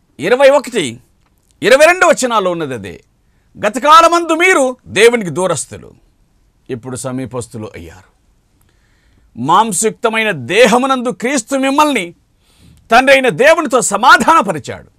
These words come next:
అదే కదా ఇక్కడ వ్రాయబడినటువంటి సత్యం. ఈ సువార్త వలన కలుగు నిరీక్షణ నుండి తొలగిపోక.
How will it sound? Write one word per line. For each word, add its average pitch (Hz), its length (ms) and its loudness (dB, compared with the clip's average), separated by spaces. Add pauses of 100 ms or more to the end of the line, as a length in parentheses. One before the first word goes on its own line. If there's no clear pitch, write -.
(880)
అదే 98 200 -10
కదా 131 380 -4
ఇక్కడ 143 240 -10
వ్రాయబడినటువంటి 139 680 -8
సత్యం. 131 440 -18 (1160)
ఈ 131 160 -4
సువార్త 143 640 0
వలన 151 340 -2
కలుగు 120 340 -6
నిరీక్షణ 180 840 -8
నుండి 156 280 -8
తొలగిపోక. 120 760 -12